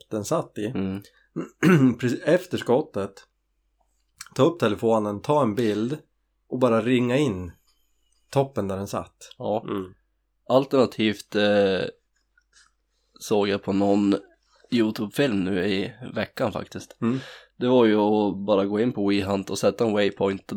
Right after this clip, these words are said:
Speaker 2: där du är och waypo-, och waypoint exakt den riktning som
Speaker 1: Ja,
Speaker 2: trädet är.
Speaker 1: precis. Mm.
Speaker 3: En grej
Speaker 2: Du
Speaker 3: som
Speaker 2: har ju
Speaker 3: vi
Speaker 2: avståndet då vid, vid avståndsmätaren och sen avståndet till WeHunten, så att
Speaker 1: Precis.
Speaker 2: det blir ju väldigt exakt.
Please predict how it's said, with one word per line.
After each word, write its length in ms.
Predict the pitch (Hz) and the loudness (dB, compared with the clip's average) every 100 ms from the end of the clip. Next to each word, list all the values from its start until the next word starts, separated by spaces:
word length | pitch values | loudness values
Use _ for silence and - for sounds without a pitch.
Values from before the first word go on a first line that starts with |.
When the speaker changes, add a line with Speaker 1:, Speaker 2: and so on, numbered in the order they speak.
| 98 | -4
Speaker 2:
där 160 | 110 101 | -2 0
du 200 | 92 127 | 0 2
är 220 | 143 131 - _ | 2 2 -4 _
och 200 | - 113 | -2 2
waypo-, 360 | 107 98 - - | 2 0 -6 -4
och 80 | 107 | 0
waypoint 500 | 107 107 - 101 98 | 0 0 -2 -4 -4
exakt 400 | - 101 101 92 | -8 -2 -2 -2
den 140 | 107 101 | -4 -2
riktning 420 | 98 - 104 95 | -4 -6 -10 -6
som 300 | 98 98 92 95 _ _ - | -4 -4 -6 -10 _ _ -4
Speaker 1:
Ja, 140 | 107 | 2
Speaker 2:
trädet 440 | 110 120 131 156 147 | 4 6 4 2 0
är. 80 | 95 | -2
Speaker 1:
precis. 240 | 82 - _ _ - | -4 -18 _ _ -10
Mm. 220 | 104 101 - _ _ _ _ _ _ _ _ _ _ - | -8 -8 -14 _ _ _ _ _ _ _ _ _ _ -6
Speaker 3:
En 220 | - 113 | 0 2
grej 160 | 123 135 | 6 8
Speaker 2:
Du 60 | |
Speaker 3:
som 80 | 107 123 | 10 10
Speaker 2:
har 80 | |
ju 60 | 131 | 12
Speaker 3:
vi 60 | 117 | 10
Speaker 2:
avståndet 640 | 95 - 143 135 101 - | 8 6 8 8 4 4
då 240 | 104 98 - | 4 4 0
vid, 300 | - 107 - - _ 117 - - - | -12 -10 -12 -14 _ -14 -14 -16 -10
vid 180 | 113 113 | 2 6
avståndsmätaren 720 | 101 101 104 98 107 101 - 101 | 6 4 0 4 4 4 2 -2
och 80 | |
sen 140 | 101 101 | 0 0
avståndet 500 | 101 - 98 98 95 | 0 0 -2 -2 -4
till 100 | 104 | -2
WeHunten, 520 | 104 101 90 - 104 | -2 -2 -4 -6 -8
så 80 | - | -8
att 220 | - - _ _ | -12 -18 _ _
Speaker 1:
Precis. 520 | 120 117 117 85 - - - - | -2 0 -2 -2 -4 -4 -12 -6
Speaker 2:
det 100 | 113 | -2
blir 140 | 110 | 0
ju 60 | 107 | 2
väldigt 300 | 107 110 107 | 2 0 -2
exakt. 420 | - 85 - | -2 -4 -4